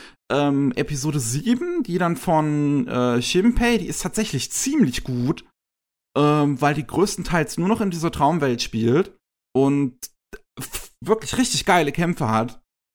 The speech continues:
Ähm, und Episode acht, die ist ja dann auch wieder von Imaishi, äh, gibt dem Ganzen eigentlich eine schöne Auflösung, wo das, wo es, wo es tatsächlich d-, der Konflikt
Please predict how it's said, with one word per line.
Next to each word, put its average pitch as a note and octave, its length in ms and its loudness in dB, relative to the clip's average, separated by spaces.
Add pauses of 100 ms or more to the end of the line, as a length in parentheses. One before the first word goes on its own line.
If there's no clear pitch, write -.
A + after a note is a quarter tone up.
(440)
Ähm, C#3 760 2 (120)
und C#3+ 480 0 (380)
Episode F3 460 0
acht, - 440 -4
die F3+ 60 -6
ist F3 140 -4
ja G3+ 60 0
dann E3 120 0
auch D3 160 -2
wieder F#3+ 100 2
von F3 220 -4
Imaishi, A#3 840 0 (380)
äh, D3+ 1200 0 (340)
gibt F#3+ 160 -2
dem E3+ 140 0
Ganzen G3 380 -2
eigentlich E3+ 320 -2
eine D#3+ 80 2
schöne D4 440 2
Auflösung, D#4 840 0 (320)
wo - 80 0
das, - 240 -6 (100)
wo F3 160 0
es, - 260 -6
wo E3 140 -4
es - 300 -10 (180)
tatsächlich B3 640 -2
d-, - 140 -2
der F#3+ 160 0
Konflikt - 500 -2